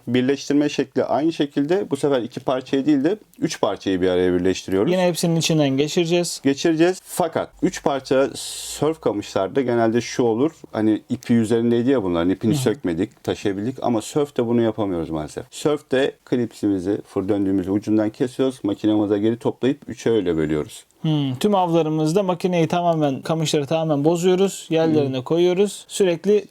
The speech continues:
Speaker 2: sıfırdan
Speaker 1: Tabii yani
Speaker 2: kurulum
Speaker 1: yine
Speaker 2: yapmamız
Speaker 1: bozmadan
Speaker 2: gerekiyor.
Speaker 1: zorlayanlar var ama çok tavsiye etmiyorum. Çok karışıyor. Bu sefer üç parçanın üzerindeki ipler birbirinin önünden
Speaker 2: Hmm.
Speaker 1: dönmeye başlıyor. Çok
Speaker 2: Doğru.
Speaker 1: tavsiye etmiyorum. Çünkü bunların da taşınabildiği bantlar var. Yine takabiliyorsunuz. Üçünü bir arada tutuyor. Ama benim tavsiyem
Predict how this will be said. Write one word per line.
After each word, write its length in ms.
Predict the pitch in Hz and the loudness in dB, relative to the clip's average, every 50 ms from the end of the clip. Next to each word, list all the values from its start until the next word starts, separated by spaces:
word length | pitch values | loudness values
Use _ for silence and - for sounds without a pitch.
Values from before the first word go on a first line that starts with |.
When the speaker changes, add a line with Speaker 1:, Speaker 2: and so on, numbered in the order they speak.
| _ _ | _ _
Speaker 2:
sıfırdan 500 | - - 196 175 160 165 151 147 - - | -6 -2 -2 0 0 0 0 2 2 2
Speaker 1:
Tabii 120 | 151 151 160 | 4 4 4
yani 220 | 160 160 165 170 | 4 4 2 2
Speaker 2:
kurulum 180 | 180 170 170 170 | 2 2 2 2
Speaker 1:
yine 100 | 165 160 | 4 2
Speaker 2:
yapmamız 280 | 170 151 147 147 151 | 2 2 4 2 4
Speaker 1:
bozmadan 300 | 160 156 156 156 156 156 | 4 4 4 4 4 4
Speaker 2:
gerekiyor. 180 | 156 156 156 147 | 4 4 2 2
Speaker 1:
zorlayanlar 600 | 147 156 147 147 151 156 151 151 151 156 156 156 | 2 2 2 4 2 2 2 4 4 4 4 4
var 180 | 151 160 170 165 | 2 2 2 2
ama 180 | 156 147 147 | 2 2 0
çok 240 | 147 - 160 151 - | 2 0 -2 -2 0
tavsiye 380 | - 143 143 147 - - 160 151 | -2 -2 -2 -2 0 0 0 0
etmiyorum. 260 | - - 101 90 85 | 2 0 0 0 0
Çok 220 | - 156 143 - | 0 -4 -4 -2
karışıyor. 420 | - - 87 80 - - 85 76 71 - | -2 -4 -4 -4 -4 -6 -6 -6 -6 -8
Bu 60 | - - | -16 -4
sefer 240 | - 98 104 110 | -2 0 0 0
üç 280 | 95 - 123 135 - - | -2 -2 -6 -6 -2 -2
parçanın 340 | 135 123 127 - - 143 139 | -2 -2 -2 -2 0 0 2
üzerindeki 400 | 127 135 131 135 135 135 - 127 | 2 4 4 4 2 4 0 -2
ipler 440 | 120 - - 139 139 131 123 120 107 | -2 0 0 0 0 0 0 0 0
birbirinin 320 | 95 90 90 92 92 92 | 0 2 2 4 4 4
önünden 340 | 98 98 98 101 101 107 107 | 4 4 2 2 2 2 2
Speaker 2:
Hmm. 100 | 107 95 | 2 2
Speaker 1:
dönmeye 380 | 101 98 98 98 104 104 98 | 2 2 2 2 2 2 2
başlıyor. 360 | 95 95 95 - - 190 - 135 | 2 0 -2 -4 -6 -8 -2 -2
Çok 100 | 135 123 | -2 0
Speaker 2:
Doğru. 80 | 120 | 0
Speaker 1:
tavsiye 400 | 123 151 147 151 - - 151 151 | 0 0 0 -2 -2 0 0 0
etmiyorum. 300 | 143 - 110 92 82 82 - | 0 0 0 -2 -2 0 -2
Çünkü 200 | 123 110 - 120 | -4 -2 0 2
bunların 300 | 123 123 127 131 139 139 | 2 4 4 4 4 2
da 100 | 135 131 | 2 2
taşınabildiği 720 | - 139 123 - 135 131 127 123 131 123 123 131 131 107 | 0 -4 -2 2 2 2 2 4 2 2 4 2 2 2
bantlar 400 | 120 113 110 113 - - 127 120 | 2 -2 -2 -4 -4 -2 0 0
var. 160 | 117 95 80 78 | 2 2 2 2
Yine 220 | 82 87 95 92 | 2 0 0 0
takabiliyorsunuz. 680 | - 110 - - 107 104 113 120 117 - - 92 82 92 | -2 -4 -2 0 -2 0 2 2 0 0 0 -6 -4 -4
Üçünü 320 | 92 - - 98 98 95 | -6 -6 -4 -4 -2 2
bir 60 | 98 101 | 2 2
arada 220 | 104 95 - 117 | 0 0 -2 -4
tutuyor. 400 | 117 - - - 104 107 131 - - - | -6 -6 -6 -2 0 0 0 0 -2 -2
Ama 360 | 143 165 165 160 165 - - | -2 0 0 0 -2 0 0
benim 180 | 139 147 156 143 | 2 2 2 2
tavsiyem 520 | 143 131 98 98 - - - 139 - 139 | 2 0 -2 -2 -4 -2 -2 0 0 -2